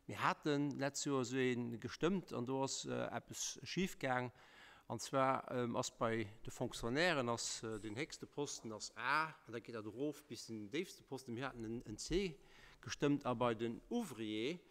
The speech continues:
an Artisan ist genau umgekehrt. Äh, du hast den, den, den untersten Posten als A und den höchsten als F.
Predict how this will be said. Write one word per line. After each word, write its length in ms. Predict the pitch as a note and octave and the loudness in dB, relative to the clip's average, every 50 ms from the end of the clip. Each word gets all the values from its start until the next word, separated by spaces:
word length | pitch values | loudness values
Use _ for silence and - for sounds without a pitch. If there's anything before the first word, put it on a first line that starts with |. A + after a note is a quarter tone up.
| - - - - - - | -20 -20 -20 -20 -10 -8
an 160 | A2 A2+ G#2+ | -6 -4 0
Artisan 460 | - F#3 F#3+ - - D3 B2 D3+ C#3 | 0 0 0 0 -2 -2 2 2 2
ist 100 | B2 - | 2 2
genau 240 | - C3 C#3 C#3 E3 | 0 0 2 2 4
umgekehrt. 880 | F#3+ G3 E3+ C#3 - - - - G#2+ G2+ - - G2+ - - - - - - - - - - - - - - - - - | 4 4 2 0 -2 -4 -8 -8 -6 -6 -8 -8 -12 -16 -16 -16 -16 -16 -18 -20 -20 -20 -20 -20 -20 -20 -20 -20 -16 -10
Äh, 240 | - A#2 A#2 A#2+ A#2 - - - - - | -8 -6 -4 -4 -6 -6 -10 -16 -8 -4
du 80 | D3 C#3 | -2 -2
hast 220 | C3+ - - - | -2 -2 -4 -4
den, 160 | C3 C3 A#2+ | -4 -2 -2
den, 160 | B2+ B2+ C3+ | -2 -2 -2
den 400 | C3+ C#3 D3+ - C3+ C3 C#3 C#3+ | -2 -6 -8 -6 -4 -4 -2 -2
untersten 340 | F3 G3 G#3 F3 - - - | -2 -2 -2 -2 -6 -8 -6
Posten 320 | - - D3+ - - C3 A#2+ | -4 -4 -2 -2 -2 -2 -2
als 160 | A2+ - - - | -2 -2 -2 2
A 320 | A2+ B2 C3 D3+ F3 E3+ | 4 6 6 6 6 4
und 160 | D#3 C#3+ A#2 B2 | 0 -4 -4 -4
den 80 | A2+ | -2
höchsten 360 | B2+ D3+ D#3 - - - A#2+ A#2+ | -2 -2 -2 -2 -2 -2 -2 -2
als 200 | B2+ B2 - - - | -4 -4 -6 -8 -6
F. 400 | - C3 D3 C#3+ - - - - | -2 -2 -2 -2 -4 -10 -18 -18